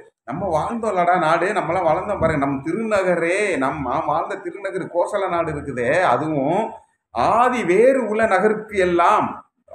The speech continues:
அந்த காலத்துல இருந்து சிறப்பா விளங்குன மத்த நகரங்களுக்கு எல்லாம் வந்த பேர் ஓமை கூறி வழுத்துவான் அமைந்த காலை." வந்த பேர் ஓமை கூறி, ஒரு ஓமையை கூறி ஒப்பிட்டு காட்டணும்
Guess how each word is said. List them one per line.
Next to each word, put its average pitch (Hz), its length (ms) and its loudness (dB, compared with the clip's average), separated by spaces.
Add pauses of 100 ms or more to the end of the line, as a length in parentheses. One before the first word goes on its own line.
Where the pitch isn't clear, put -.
அந்த 175 180 -8
காலத்துல 220 480 -4
இருந்து 220 280 -6 (100)
சிறப்பா 240 540 -6
விளங்குன 226 340 -4
மத்த 175 340 -2
நகரங்களுக்கு 196 600 -2
எல்லாம் 165 680 2 (360)
வந்த 226 420 0
பேர் 226 460 2
ஓமை 208 600 -2
கூறி 196 220 -2
வழுத்துவான் 214 840 2
அமைந்த 196 480 2
காலை." 143 440 4
வந்த 196 340 -2
பேர் 180 340 -4
ஓமை 165 380 -2
கூறி, 139 160 -4
ஒரு 127 240 -2
ஓமையை 175 580 -4
கூறி 185 440 -4 (360)
ஒப்பிட்டு 196 840 -6 (180)
காட்டணும் 175 640 0